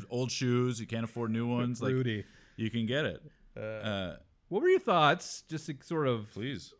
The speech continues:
Speaker 2: I'm curious to know what your thoughts about, of, this is a huge voiceover
Speaker 1: Yeah.
Speaker 2: movie, relies heavily on it.
Speaker 1: Yeah.
Speaker 2: I think needs to be there, but
Speaker 1: Yep.
Speaker 2: sure. But how do you feel about it being a dead guy?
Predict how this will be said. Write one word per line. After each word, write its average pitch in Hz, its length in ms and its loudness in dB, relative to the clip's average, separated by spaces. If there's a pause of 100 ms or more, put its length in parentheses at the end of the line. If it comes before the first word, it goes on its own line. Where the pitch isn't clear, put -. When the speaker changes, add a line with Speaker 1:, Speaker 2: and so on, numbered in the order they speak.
Speaker 2:
I'm 120 280 -10
curious 180 300 0
to 175 60 -6
know 160 60 -2
what 160 80 -4
your 156 100 -2
thoughts 151 180 0
about, 131 220 -6
of, 127 240 -6
this 135 160 -4
is 139 100 -2
a 127 60 2
huge 139 320 4
voiceover 117 720 0 (100)
Speaker 1:
Yeah. 98 260 -2 (100)
Speaker 2:
movie, 113 480 -2
relies 113 480 -2
heavily 147 380 0
on 110 220 0
it. 107 200 -4
Speaker 1:
Yeah. 104 320 0 (480)
Speaker 2:
I 131 80 -2
think 131 400 -2 (100)
needs 131 360 2 (140)
to 139 80 0
be 117 180 4
there, 104 320 2
but 101 180 -4
Speaker 1:
Yep. 98 80 0
Speaker 2:
sure. 135 160 -4
But 131 140 -4
how 233 120 2
do 359 60 2
you 359 80 4
feel 202 320 4
about 139 240 0
it 123 160 -2
being 127 400 0
a 113 80 -6
dead 101 300 -2
guy? 87 300 -6